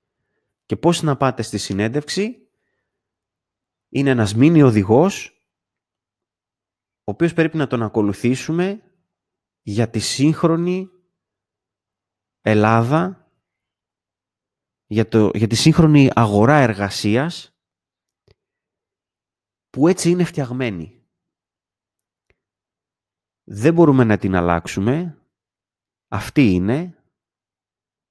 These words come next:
αλλά μπορούμε να την κάνουμε καλύτερη. Πώς θα την κάνουμε καλύτερη; Ακολουθώντας κάποιους κανόνες. Αυτοί είναι οι κανόνες οι οποίες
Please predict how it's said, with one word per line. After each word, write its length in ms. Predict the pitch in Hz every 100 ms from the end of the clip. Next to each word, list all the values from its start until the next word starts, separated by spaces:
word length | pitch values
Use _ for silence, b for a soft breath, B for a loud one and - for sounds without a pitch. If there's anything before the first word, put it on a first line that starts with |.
| _ _ _ _ _
αλλά 180 | 110
μπορούμε 300 | 107 117 151
να 140 | 165 143
την 100 | 123
κάνουμε 260 | 147 170
καλύτερη. 680 | 160 135 131 120 87 73 - _ _ _ _ _ _ _ _ _ _ _ _ _ _ _ _ _ _ _
Πώς 160 | 147
θα 60 | 147
την 120 | 139
κάνουμε 260 | 143 151 151
καλύτερη; 720 | 160 156 160 110 87 - _
Ακολουθώντας 1200 | - 107 120 113 113 156 170 170 180 175 - _
κάποιους 300 | - 160 175
κανόνες. 720 | - 139 143 117 85 - - _ _ _ _ _ _ _ _ _ _ _ _ _
Αυτοί 280 | - 110 -
είναι 120 | 156
οι 60 | 120
κανόνες 380 | 101 101 117
οι 40 | 113
οποίες 460 | 104 123 110 -